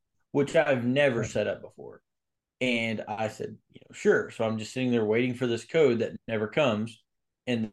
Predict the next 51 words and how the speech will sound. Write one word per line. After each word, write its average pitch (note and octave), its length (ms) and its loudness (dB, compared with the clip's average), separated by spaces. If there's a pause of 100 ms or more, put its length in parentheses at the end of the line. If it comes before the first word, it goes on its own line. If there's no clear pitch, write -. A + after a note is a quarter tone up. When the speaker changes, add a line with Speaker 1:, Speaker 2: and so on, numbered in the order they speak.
Speaker 1:
then A2 160 -2
I G#2 160 -2
switched B2 420 -2
it - 160 -6
to G#2+ 60 -8
send A#2+ 260 -4
me A2 100 0
an G#2+ 80 -2
S A#2 220 -6
M A2+ 140 -4
S. A#2 340 -2
Well, A#2+ 100 -6
then D3 120 -4
I B2+ 80 0
see C#3 200 -8
the A2+ 100 -4
number D3+ 300 2
that's G#2+ 220 -6
listed A2+ 240 -6
on G#2+ 100 0
the G#2+ 120 -2
S - 140 -6
M A2 100 -4
S, A2 180 -2 (360)
and B2 120 2
it A2+ 80 2
was, A2+ 120 -4
like, A2+ 240 -4
plus - 460 0 (340)
three D3 260 -2 (160)
four A2+ 360 -2
to A2+ 120 -14
start. A#2 520 0
And A#2 100 -2
I A2+ 60 2
was G#2+ 120 0
like, - 160 -8
"Well, G#2+ 340 -4 (440)
this A#2 200 2
is G#2+ 220 -4
clearly A#2+ 560 2
not G#2 140 2
my G#2+ 100 -2
number." G2+ 280 -2
So A2+ 160 -2
I G#2+ 60 2
start C#3+ 240 -2
going C#3+ 200 0
through C#3 120 -2
my B2 140 2
emails, C3+ 500 4